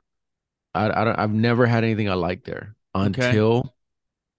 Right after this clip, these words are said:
Speaker 1: we had the, the birria tacos.
Speaker 2: Oh.
Speaker 1: They gave so much meat. It was actually really good.
Speaker 2: Really?
Speaker 1: Really surprised. Only thing is they didn't have salsa. Like, you gotta,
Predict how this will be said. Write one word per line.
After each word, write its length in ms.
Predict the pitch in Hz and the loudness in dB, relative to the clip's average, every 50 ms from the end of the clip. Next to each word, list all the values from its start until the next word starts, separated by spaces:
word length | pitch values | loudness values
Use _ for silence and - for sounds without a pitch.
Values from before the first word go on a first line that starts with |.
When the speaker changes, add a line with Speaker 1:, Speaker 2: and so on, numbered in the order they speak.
| _ _ _ _ _ _ _ _ _ _ _ _ _ _ _ _ _ _ _ _ _ _ _ _ _ _ _ _ - | _ _ _ _ _ _ _ _ _ _ _ _ _ _ _ _ _ _ _ _ _ _ _ _ _ _ _ _ -6
Speaker 1:
we 220 | 107 107 107 101 | -4 -2 -2 -2
had 460 | 98 90 87 101 98 101 101 95 92 | -2 -2 -2 -2 0 0 -2 -2 -2
the, 440 | 87 90 87 82 80 78 80 - - - _ _ _ _ _ _ _ _ _ _ _ | 0 0 0 0 -2 -4 -6 -8 -10 -14 _ _ _ _ _ _ _ _ _ _ _
the 120 | - 98 87 | -10 -8 -8
birria 540 | 80 76 101 101 98 90 104 107 104 98 92 | -4 -2 -2 -2 -2 -4 -4 -6 -6 -6 -6
tacos. 640 | - - 101 95 107 - 131 135 147 156 - - _ _ _ _ _ _ _ _ _ _ | -4 -2 -2 -2 -2 -2 -2 -4 -4 -6 -10 -16 _ _ _ _ _ _ _ _ _ _
Speaker 2:
Oh. 560 | 117 139 196 240 226 165 120 107 101 101 104 - _ _ _ _ _ _ _ _ - | -10 -8 -6 -4 -4 -2 -2 -4 -4 -6 -10 -16 _ _ _ _ _ _ _ _ -2
Speaker 1:
They 160 | 120 113 113 | -2 0 2
gave 200 | 117 127 123 110 | 2 0 0 -2
so 440 | - - - - - - 113 110 120 | -4 -8 -10 -10 -4 -2 0 0 2
much 300 | 131 127 123 - - 104 | 2 0 -2 -2 -4 -6
meat. 400 | 104 107 113 123 135 - - - _ _ _ _ _ _ _ _ _ _ _ _ _ _ _ - | -6 -4 -4 -4 -6 -8 -10 -14 _ _ _ _ _ _ _ _ _ _ _ _ _ _ _ -4
It 80 | 110 | -2
was 200 | 110 107 104 95 | 0 0 0 0
actually 320 | 107 107 110 - - 107 104 | 0 -2 -2 -2 -4 -4 -4
really 320 | 95 101 101 98 92 90 | -2 -2 -2 -2 -2 -4
good. 320 | 78 82 78 - - - - - | -6 -6 -8 -8 -10 -14 -18 -14
Speaker 2:
Really? 400 | - 123 127 151 180 208 220 202 | -10 -4 0 2 4 4 6 6
Speaker 1:
Really 260 | 170 127 117 107 104 98 | 6 4 4 2 -2 -4
surprised. 220 | - - - - _ - | -6 -6 -6 -6 _ 0
Only 140 | 135 147 143 | 2 2 4
thing 160 | 143 147 139 | 2 2 2
is 100 | 139 123 | 2 2
they 100 | 110 117 113 | 2 0 0
didn't 120 | 113 110 | 0 0
have 100 | 107 92 | -2 -4
salsa. 480 | - - - 90 76 85 85 - 73 82 | -4 -4 -4 -2 -2 -4 -6 -8 -8 -8
Like, 140 | 85 87 | -6 -6
you 200 | 95 98 110 117 | -4 -2 0 2
gotta, 320 | 110 117 110 110 101 98 | 2 4 2 2 0 -2